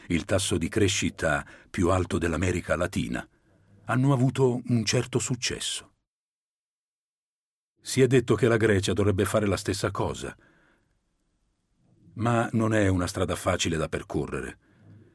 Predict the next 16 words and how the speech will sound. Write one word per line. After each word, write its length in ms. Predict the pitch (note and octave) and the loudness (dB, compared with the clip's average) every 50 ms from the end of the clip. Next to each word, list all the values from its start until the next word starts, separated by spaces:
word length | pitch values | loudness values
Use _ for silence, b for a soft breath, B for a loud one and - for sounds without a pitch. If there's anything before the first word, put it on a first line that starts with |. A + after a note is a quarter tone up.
| b b | b b
E 320 | - A#2+ A#2 A2+ A2+ A2 - | 0 4 6 6 6 4 2
l'Argentina 580 | G#2 G2+ A#2 B2+ A#2 B2+ B2+ - - B2 D3+ C3 | 0 0 0 2 2 2 2 2 2 2 2 2
aveva 220 | G2+ F#2+ F#2 F#2 | 2 0 -2 -2
molti 340 | F2 E2+ F#2+ G#2 G2+ G2 G2+ | 0 0 2 0 0 0 -2
vantaggi 480 | E2 D#2+ D#2+ D2 - F2 E2+ D2 E2 E2 | -2 -2 -2 -2 -2 -4 -2 -2 -2 -2
significativi. 960 | - - F2 E2 E2 - - F2+ - G#2 G#2 - C3 G2+ D#2+ C#2+ C#2+ B1 - b b b b b b b b b b b b b _ _ _ - | -2 0 0 0 0 0 -2 0 0 0 2 2 2 2 2 0 -2 -6 -8 b b b b b b b b b b b b b _ _ _ -2
Innanzitutto 840 | - G2+ G2 F#2+ F2+ - B2+ A#2+ - G#2 A2+ - - C3 C3+ C3 - | 0 2 2 2 2 0 0 0 2 0 0 2 2 2 2 2 4
è 80 | G#2 | 2
in 220 | G#2+ G2 F2+ F2+ F2 | 4 4 4 2 2
linea 260 | G2+ G#2 G2 F#2 F2+ | 2 4 2 2 2
di 100 | F2 F#2 | 0 0
principio 720 | G2 A2+ B2 A#2 - G2+ G#2 A2 G2+ B2 A#2 F2+ D2 - b b b b b b b b b | 0 0 0 0 2 0 0 0 2 2 2 2 0 -2 b b b b b b b b b
un 180 | - F2+ E2+ - | -2 -2 -2 0
paese 400 | - F2+ D2+ E2+ F#2+ F#2 F#2+ F#2+ | 0 0 2 2 2 2 0 0
piuttosto 460 | G2+ G2 F#2 - F2 - - - A#2+ | 0 0 0 0 -2 -2 0 2 2
ricco. 420 | C#3+ G#2 - - - - - - | 2 2 -2 -4 -10 -12 -12 -14